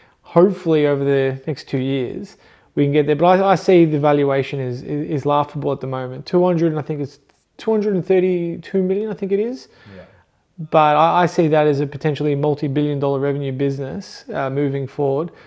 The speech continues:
Speaker 1: just based on the market size and the disruptive nature of their products.
Speaker 2: Yeah, I, I think, I think it's a fantastic opportunity. It's probably one of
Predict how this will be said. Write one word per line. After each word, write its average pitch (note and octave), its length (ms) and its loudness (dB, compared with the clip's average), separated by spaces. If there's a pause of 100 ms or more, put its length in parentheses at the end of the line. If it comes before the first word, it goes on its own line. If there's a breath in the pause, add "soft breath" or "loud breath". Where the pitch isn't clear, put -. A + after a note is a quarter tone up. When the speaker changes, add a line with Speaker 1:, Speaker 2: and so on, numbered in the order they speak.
Speaker 1:
just D3+ 220 0
based D#3+ 300 4
on E3+ 80 0
the D3 80 0
market D#3 380 0
size E3 380 0
and D#3 380 -6
the D3+ 80 -2
disruptive D3 500 -4
nature C#3+ 380 -4
of C3 100 -6
their C3+ 120 -4
products. C#3 380 -10
Speaker 2:
Yeah, G2+ 420 -6
I, - 60 -20
I - 40 -20
think, C#3+ 420 -14
I A2+ 100 -4
think C#3+ 160 0
it's - 140 -8
a A2 40 -8
fantastic G#2+ 600 -6
opportunity. G2+ 500 -14
It's G2 100 -16
probably A2+ 280 -10
one G2 200 -10
of F#2+ 140 -14